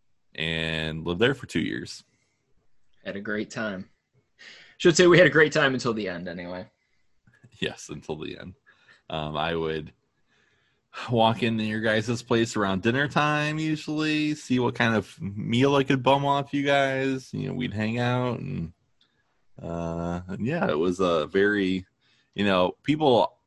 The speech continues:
Speaker 1: often, you know, say, "Oh yeah, college was the best four years of my life." And I, I don't really subscribe to that theory.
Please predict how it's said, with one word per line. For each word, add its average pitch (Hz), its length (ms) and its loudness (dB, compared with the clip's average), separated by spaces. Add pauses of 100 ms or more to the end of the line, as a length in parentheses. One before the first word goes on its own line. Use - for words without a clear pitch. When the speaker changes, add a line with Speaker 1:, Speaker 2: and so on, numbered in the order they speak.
(280)
Speaker 1:
often, 90 720 -2
you 82 80 -10
know, 80 120 -2
say, 82 240 0
"Oh 98 300 4
yeah, 92 200 4
college 90 460 2
was 85 160 -4
the 87 80 -2
best 82 260 -2
four 85 200 -2
years 76 240 -4
of - 60 -12
my 71 120 -6
life." 67 300 -4
And 110 100 -6
I, 165 380 -2 (100)
I 110 60 2
don't 131 180 4
really 98 460 0 (340)
subscribe 92 600 0
to 104 100 -8
that 104 220 2
theory. 120 520 -2